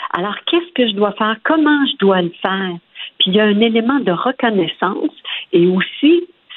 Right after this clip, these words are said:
selon le contexte, les circonstances. L'étiquette, si on était pour résumer ça, là, lorsqu'à Rome, je ferai comme les Romains.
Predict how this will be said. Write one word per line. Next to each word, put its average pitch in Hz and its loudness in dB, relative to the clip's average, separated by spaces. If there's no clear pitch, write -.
selon 214 0
le 160 2
contexte, 359 -2
les 160 0
circonstances. 220 -2
L'étiquette, 262 -2
si 214 0
on 185 4
était 180 0
pour 165 0
résumer 156 0
ça, 220 0
là, 175 0
lorsqu'à 170 -2
Rome, 180 -2
je 147 2
ferai 170 0
comme 147 -4
les 180 -4
Romains. 127 -10